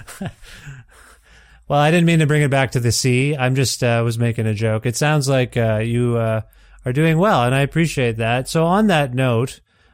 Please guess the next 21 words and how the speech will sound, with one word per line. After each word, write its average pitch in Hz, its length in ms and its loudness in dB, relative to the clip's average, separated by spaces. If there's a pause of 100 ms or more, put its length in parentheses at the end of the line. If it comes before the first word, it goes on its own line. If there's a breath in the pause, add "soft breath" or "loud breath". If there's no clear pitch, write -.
(160)
uh, 117 260 0
thank 156 280 0
you 190 80 2
for 170 100 0
this 147 180 0
conversation 135 600 0
about 123 220 0
this 113 180 -4
record. 120 480 -2
Is 123 100 -6
there 139 120 0
anything 160 220 0
more 135 180 0
you 143 100 2
wanna 123 220 0
say - 420 -2
about 160 240 2
it 180 180 0
that 131 120 0
we 123 120 0
maybe, 123 440 -2